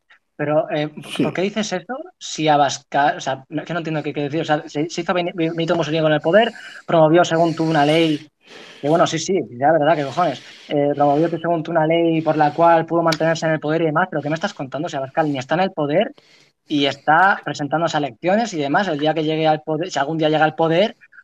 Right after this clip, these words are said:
Speaker 1: pues ya veremos lo que hace, pero ¿para qué cojones estás diciendo nada si es que es un partido democrático como, como, como, como cualquier otro? ¿Te gusta?
Speaker 2: Pero vamos a ver,
Speaker 1: ¿No te
Speaker 2: pa-,
Speaker 1: gusta?
Speaker 2: pa empezar
Speaker 1: Pues
Speaker 2: otra
Speaker 1: vale,
Speaker 2: cosa.
Speaker 1: pero ¿qué me estás contando?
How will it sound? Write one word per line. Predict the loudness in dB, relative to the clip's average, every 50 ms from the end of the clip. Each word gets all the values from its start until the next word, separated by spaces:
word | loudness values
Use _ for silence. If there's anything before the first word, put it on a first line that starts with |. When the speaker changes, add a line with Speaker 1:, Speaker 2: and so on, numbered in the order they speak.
| _ -8
Speaker 1:
pues | -6 -2 0
ya | 2 2
veremos | 2 2 0 0 0
lo | 0 0
que | -2
hace, | -4 -4 -4 -4
pero | -4 -4 -4
¿para | -2 -4 -4
qué | -4 -6
cojones | -8 -8 -8 -8 -8
estás | -8 -10 -12
diciendo | -14 -10 -8 -6 -4 -2
nada | 0 2 2 0 0
si | -2 -6
es | -10
que | -6 -4 -4 -2 -2 -4 -6 -10 _ _
es | -16 -12 -8
un | -8 -4
partido | -4 -4 -2 -2 -2 0
democrático | 0 0 -2 -2 -4 -4 -4 -4 -2 0
como, | 0 0 0
como, | 0 0 -2 0
como, | 0 0 0 2 2 2 2
como | 2 0 0 2
cualquier | 2 0 0 2 0
otro? | 0 2 2 0 0 -2 -4 -14 -18 -18 -18 -20 -16 -6 0
¿Te | 2 4
gusta? | 6 6 4 6
Speaker 2:
Pero | 6 6 8
vamos | 8 6 6 2
a | 4
ver, | 4 6 6 6
Speaker 1:
¿No | 6 4 4
te | 4
Speaker 2:
pa-, | 2 2
Speaker 1:
gusta? | 2 0 2 2
Speaker 2:
pa |
empezar | 4 4 6 6 6
Speaker 1:
Pues |
Speaker 2:
otra | 6 8 8
Speaker 1:
vale, | 8 8
Speaker 2:
cosa. | 6 6 4
Speaker 1:
pero | 2 2 0
¿qué | 0 -4
me | -4
estás | -4 -4 -6 -8 _
contando? | -12 -12 -12 -10 -10 -6 -4 -2 -2 -4 -6